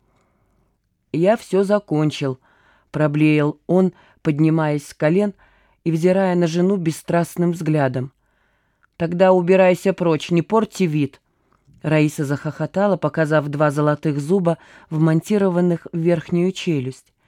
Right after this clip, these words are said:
Ее супруг покорно ретировался в комнату. "Вы ведь, наверное, тоже Вику искали", предположила Мила, глотая невкусный чай, отдававший бумагой. Спрашивать в лоб,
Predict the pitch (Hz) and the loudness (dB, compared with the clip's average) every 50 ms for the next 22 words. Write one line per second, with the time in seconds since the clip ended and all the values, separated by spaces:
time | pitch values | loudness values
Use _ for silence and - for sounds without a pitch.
0 | _ _ _ _ _ _ _ _ _ _ _ _ _ _ _ _ _ _ _ - | _ _ _ _ _ _ _ _ _ _ _ _ _ _ _ _ _ _ _ -2
1 | 180 220 233 302 339 330 - 294 269 - - 330 311 - - - 233 240 - - | 0 2 2 2 2 2 0 -2 -2 -2 -4 -6 -6 -6 -6 -4 -4 -4 -2 -2
2 | 294 285 269 262 262 262 254 240 - - 226 214 214 214 208 220 233 233 - - | 0 0 2 2 2 2 0 -2 -2 -2 0 2 2 2 2 0 -2 -2 -4 -6
3 | - 220 - - _ - 175 156 139 135 127 123 - - 135 151 - _ _ _ | -8 -8 -8 -8 _ -2 -2 0 0 -2 -4 -6 -8 -12 -16 -16 -16 _ _ _
4 | _ _ _ _ _ _ _ _ _ _ _ _ _ _ _ _ _ _ _ _ | _ _ _ _ _ _ _ _ _ _ _ _ _ _ _ _ _ _ _ _
5 | _ _ _ _ - 180 233 254 240 254 - 254 254 254 254 269 254 247 262 254 | _ _ _ _ -6 -4 -2 -2 -2 -2 0 0 0 2 2 0 2 2 0 0
6 | 254 254 - 302 320 254 185 190 185 165 180 165 - - 160 156 156 156 - - | 0 0 0 0 0 2 2 0 0 0 0 -2 -2 -2 -2 -2 -2 -2 -6 -6
7 | - 170 151 143 135 139 139 - _ _ _ _ _ _ _ _ _ - 180 165 | -4 -2 -2 -2 -2 -4 -6 -10 _ _ _ _ _ _ _ _ _ -2 -2 -2
8 | - - 170 170 170 175 165 160 175 170 165 165 175 196 226 240 220 180 160 160 | 0 0 0 2 2 2 0 0 -2 -2 0 0 0 0 0 0 0 -2 0 0
9 | 175 175 - 185 180 175 165 165 165 165 - _ - 180 - - - 170 165 - | -2 -2 0 -2 -2 0 0 0 0 -2 -4 _ -8 -8 -6 -4 -6 -6 -6 -4
10 | - 208 202 202 - _ _ _ _ _ _ _ - 165 156 151 175 175 165 175 | -2 -2 -2 -2 -4 _ _ _ _ _ _ _ -8 -6 -4 -2 -2 0 0 0
11 | 165 - - - 170 151 165 180 185 165 143 127 120 127 123 - _ _ _ _ | -2 -2 -4 -6 -4 -2 -2 0 0 0 -2 -2 -4 -6 -10 -12 _ _ _ _
12 | _ _ _ _ _ _ _ _ _ _ _ _ _ _ _ - - - - 185 | _ _ _ _ _ _ _ _ _ _ _ _ _ _ _ -20 -20 -8 -2 -2
13 | 190 185 170 - 190 175 180 175 - 170 175 180 190 180 - | -2 -2 -2 -4 -6 -6 -4 -4 -4 -4 0 0 0 0 -2